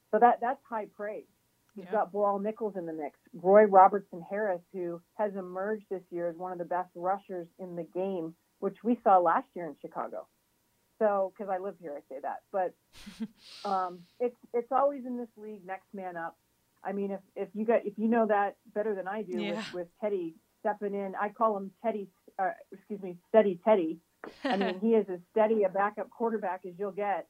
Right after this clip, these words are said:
Speaker 2: Right.
Speaker 1: And he's been sensational. It's, it's all about next man up. And I think Sean com-, and company have done a fantastic job adjusting.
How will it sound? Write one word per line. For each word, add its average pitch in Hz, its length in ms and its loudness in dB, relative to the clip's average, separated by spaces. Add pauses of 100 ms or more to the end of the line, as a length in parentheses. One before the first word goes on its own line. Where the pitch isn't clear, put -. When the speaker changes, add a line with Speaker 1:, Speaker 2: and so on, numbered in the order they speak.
Speaker 2:
Right. 180 320 -14
Speaker 1:
And 190 160 -10
he's 202 220 -8
been 190 300 -6
sensational. 185 840 -4
It's, 196 140 -4 (240)
it's - 180 -8
all 208 160 6
about 208 300 2
next 185 260 -8
man 170 240 -8
up. 175 240 -6
And 190 100 -8
I 170 120 -8
think 180 280 -14
Sean 190 440 -6 (120)
com-, 190 180 -8 (120)
and 175 180 -8
company 208 420 -4
have 175 180 -6
done 175 160 -4
a 175 40 -8
fantastic 175 640 -4
job 175 260 0
adjusting. 185 460 -8